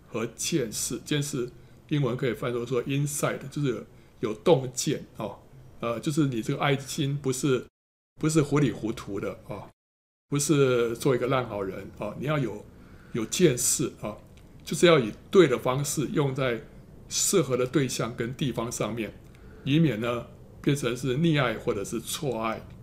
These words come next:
所以有爱心非常好，但是呢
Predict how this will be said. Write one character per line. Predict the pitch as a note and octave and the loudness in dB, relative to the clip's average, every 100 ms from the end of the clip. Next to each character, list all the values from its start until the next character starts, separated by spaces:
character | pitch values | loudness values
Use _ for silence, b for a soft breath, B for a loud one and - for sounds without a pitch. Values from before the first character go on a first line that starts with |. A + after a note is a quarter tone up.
| - B B B B B B B B B B | -20 B B B B B B B B B B
所 | - D#3 | 4 6
以 | |
有 | C3 | 8
爱 | - E3 | 6 4
心 | C3+ C#3+ C3 C3 | 4 -2 -4 -2
非 | C#3+ | -2
常 | C3 A2 | -2 -2
好， | - A2+ - - - - - | -4 -6 -8 -16 -16 -18 -10
但 | - C#3+ | -2 0
是 | C#3+ | 2
呢 | B2+ A2+ | 0 -2